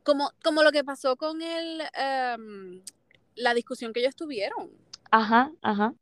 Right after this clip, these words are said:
Speaker 1: Eh,
Speaker 2: exacto.
Speaker 1: eh, anteriormente, donde ella le
Speaker 2: Cuando él
Speaker 1: dice,
Speaker 2: la
Speaker 1: "¿Me vas a
Speaker 2: visitó,
Speaker 1: decir eso
Speaker 2: sí.
Speaker 1: otra vez?" Right.
Speaker 2: Sí, sí.
Speaker 1: Algo
Speaker 2: Esta
Speaker 1: así,
Speaker 2: vez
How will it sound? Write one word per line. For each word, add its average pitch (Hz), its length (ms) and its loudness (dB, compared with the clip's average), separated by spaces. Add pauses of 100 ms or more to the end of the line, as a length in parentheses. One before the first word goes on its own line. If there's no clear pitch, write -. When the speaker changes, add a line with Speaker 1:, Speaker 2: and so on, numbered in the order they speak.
(300)
Speaker 1:
Eh, 220 300 6
Speaker 2:
exacto. - 140 4
Speaker 1:
eh, - 40 4
anteriormente, 220 680 -2
donde 233 260 0
ella 226 160 8
le 214 60 4
Speaker 2:
Cuando 208 100 8
él 208 80 12
Speaker 1:
dice, - 0 -
Speaker 2:
la 202 160 12
Speaker 1:
"¿Me 226 100 8
vas 220 140 4
a - 40 8
Speaker 2:
visitó, - 20 10
Speaker 1:
decir 202 220 2
eso 302 140 4
Speaker 2:
sí. - 20 -2
Speaker 1:
otra 302 200 0
vez?" 196 280 0 (120)
Right. 190 320 -6
Speaker 2:
Sí, 214 140 -2 (220)
sí. - 380 -2 (380)
Speaker 1:
Algo 254 240 4
Speaker 2:
Esta 359 320 10
Speaker 1:
así, - 20 12
Speaker 2:
vez 359 220 10